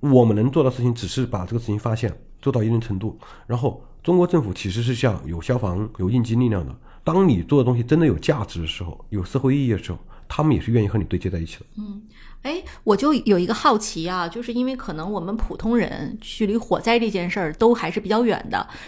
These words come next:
Speaker 2: 就是在过去的情况下，这个火灾的预警，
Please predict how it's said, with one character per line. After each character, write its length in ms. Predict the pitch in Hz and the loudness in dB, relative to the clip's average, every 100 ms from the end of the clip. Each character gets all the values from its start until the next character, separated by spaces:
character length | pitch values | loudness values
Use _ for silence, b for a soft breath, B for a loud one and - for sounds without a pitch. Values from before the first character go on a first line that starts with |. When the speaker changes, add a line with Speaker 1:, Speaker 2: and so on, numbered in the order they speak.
| B | B
Speaker 2:
就 100 | 277 | 0
是 160 | 269 | 0
在 160 | 233 311 | 0 0
过 220 | 294 302 | 2 0
去 200 | 294 392 | 0 0
的 80 | 370 | 2
情 220 | - 170 | 0 -2
况 180 | 165 190 | -2 -2
下， 300 | 196 190 170 B B | -2 -2 -4 B B
这 120 | 240 | 2
个 40 | |
火 240 | 226 220 - | 2 0 -6
灾 160 | 214 | 0
的 80 | 226 | 2
预 220 | 226 233 | 2 0
警， 180 | 220 175 | -2 -6